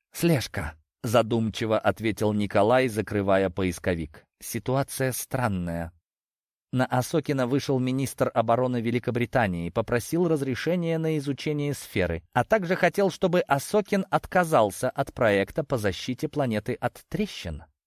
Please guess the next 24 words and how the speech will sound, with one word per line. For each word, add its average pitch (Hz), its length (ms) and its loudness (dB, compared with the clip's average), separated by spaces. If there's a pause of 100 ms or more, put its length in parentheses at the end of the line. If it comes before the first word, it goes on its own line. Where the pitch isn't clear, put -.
(520)
"Что 95 240 -4
за 82 140 -4
проект?" - 580 -6 (920)
"Аппаратура 226 560 4
на 226 180 4
Аресе. 107 720 0
Фёдор 160 380 2
утверждает, 143 640 2
что - 180 -2
для 127 200 0
избавления 123 800 0
от 117 300 0
трещин 165 480 -2
ему 120 260 -2
необходима 156 540 -2
сфера, 92 580 0
которую 135 500 2
обнаружили 143 680 2
в 208 100 -4
последнем 202 720 2
временном 160 540 2
штабе 143 460 2
псов - 460 -4
Апокалипсиса". 110 1080 -6